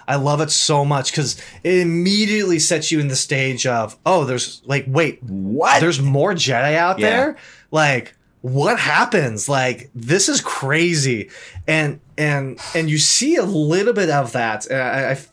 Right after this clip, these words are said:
Speaker 1: like, I think we can talk about that. Like, you see a touch of it at the very end of the film in the Millennium Falcon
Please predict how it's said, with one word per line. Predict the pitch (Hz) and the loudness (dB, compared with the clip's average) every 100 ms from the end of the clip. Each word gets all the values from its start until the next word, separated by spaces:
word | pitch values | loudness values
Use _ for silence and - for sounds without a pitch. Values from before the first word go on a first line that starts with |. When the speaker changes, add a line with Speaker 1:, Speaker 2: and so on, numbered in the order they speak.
| - | -10
Speaker 1:
like, | 131 127 - - _ - | -4 -4 -6 -20 _ -8
I | |
think | - 170 | -4 -2
we | 214 | -2
can | 226 | -2
talk | 175 185 | 0 0
about | 160 127 113 | 0 -2 -2
that. | 113 107 - - - _ _ _ - | -2 -4 -6 -18 -20 _ _ _ -2
Like, | 143 127 | -2 0
you | 143 | 0
see | 147 - 226 | 0 2 2
a | 214 | 0
touch | - - 165 156 | 0 0 0 0
of | 196 | -2
it | 208 226 - - _ _ _ _ - | -2 -2 -4 -8 _ _ _ _ -10
at | 139 | -6
the | 147 | -4
very | 123 139 175 185 | -2 2 2 0
end | 151 156 165 | 0 -2 0
of | 156 | -2
the | 165 | -4
film | - 139 117 113 120 _ _ _ | -2 -2 -2 -4 -10 _ _ _
in | 127 | -8
the | 123 | -6
Millennium | 117 123 139 165 | -4 -2 -2 -2
Falcon | 160 143 127 131 123 120 | 0 0 0 -2 -4 -6